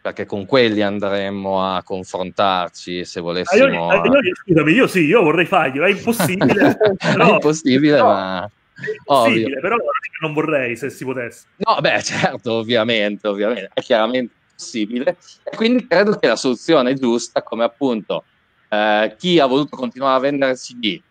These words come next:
Speaker 1: di-, pensando di potercela fare, ma ovviamente non ce l'ha fatta, la soluzione giusta sia potenziare, secondo me, un piccolo mercato di nicchia. Quindi uno dei futuri possibili che io vedo è che,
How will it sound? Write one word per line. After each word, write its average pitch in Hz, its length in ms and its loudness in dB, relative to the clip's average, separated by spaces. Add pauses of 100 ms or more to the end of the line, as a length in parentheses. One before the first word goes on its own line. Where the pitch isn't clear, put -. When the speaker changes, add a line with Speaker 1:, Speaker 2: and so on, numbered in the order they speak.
(120)
Speaker 1:
di-, 104 360 -10
pensando 123 520 -4
di 104 100 -12
potercela 117 460 -4
fare, 98 380 0
ma 101 160 -2
ovviamente 107 460 -4
non 98 180 -10
ce 110 140 -10
l'ha 139 100 -2
fatta, 101 540 -4 (380)
la 127 80 -2
soluzione 165 420 0
giusta 160 260 -4
sia 139 600 0 (300)
potenziare, 139 960 2
secondo 117 320 -6
me, 110 160 -2
un 131 200 -2 (160)
piccolo 185 400 -2
mercato 107 400 -2
di 98 140 -6
nicchia. 101 340 -4
Quindi 113 320 -2 (220)
uno 185 220 0
dei 156 160 4
futuri 160 400 -2
possibili 127 500 -2
che - 80 -4
io 120 220 0
vedo 120 560 2 (320)
è 127 160 0
che, 117 340 0